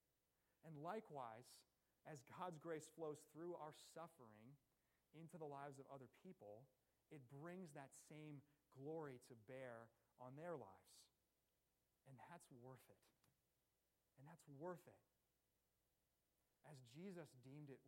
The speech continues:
worth it to, to secure our grace and to secure our glorification through his suffering, may we also deem it worth it to suffer that God's grace and God's glory might be made known in the lives of other people.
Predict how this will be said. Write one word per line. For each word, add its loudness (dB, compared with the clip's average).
worth -4
it -16
to, -4
to 2
secure 2
our 4
grace -8
and -6
to -6
secure -2
our 4
glorification 0
through -6
his -4
suffering, -6
may 2
we 2
also -2
deem -2
it -8
worth 0
it -12
to -6
suffer -2
that -8
God's 0
grace -4
and -10
God's -6
glory -4
might -6
be -10
made -12
known -8
in -16
the -10
lives -8
of -14
other -12
people. -20